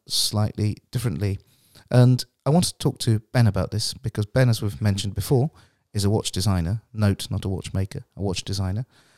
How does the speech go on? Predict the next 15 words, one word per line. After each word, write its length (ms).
Um, 240
but 220
he 140
came 280
into 200
it 200
through 480
photography. 580
And 400
with 140
more 200
and 80
more 140
people, 540
uh, 440